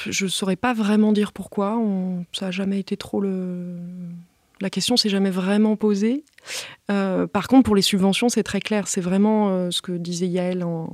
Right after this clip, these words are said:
en introduction, c'est la, la question de l'indépendance, euh, la question de, de, que, que les pouvoirs publics ne puissent pas, même indirectement, peser sur les choix de l'association.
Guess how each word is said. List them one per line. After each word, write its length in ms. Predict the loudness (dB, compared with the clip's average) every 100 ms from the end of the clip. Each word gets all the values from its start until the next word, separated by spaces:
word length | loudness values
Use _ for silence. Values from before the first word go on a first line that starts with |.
| -6
en 120 | -4
introduction, 580 | -4 -4 -4 -4 0 0
c'est 140 | 0
la, 140 | -2 -2
la 180 | -4 -6
question 280 | -6 -2
de 80 | 0
l'indépendance, 760 | 0 -2 -2 -2 -2 -4 -6 -4
euh, 260 | -4 -6 -8 -16 -18 -16 -16 -10
la 60 | -6
question 340 | -4 -2 0
de, 220 | 2 2
de, 240 | 0 -2 -4
que, 120 | -8
que 160 | -6 -4
les 160 | -4
pouvoirs 380 | -4 -2 -2 -2
publics 360 | -4 0 0 4
ne 120 | 2
puissent 360 | 4 -2 -2 0
pas, 280 | 2 2 -2 -20 -20 _ 2
même 260 | 6 6
indirectement, 840 | 6 4 2 0 0 0 2 0 -2 -2
peser 380 | 0 2 2
sur 200 | 0 -2
les 120 | -2 -2
choix 180 | -2
de 60 | -2
l'association. 680 | -2 -2 -2 -2 0 -2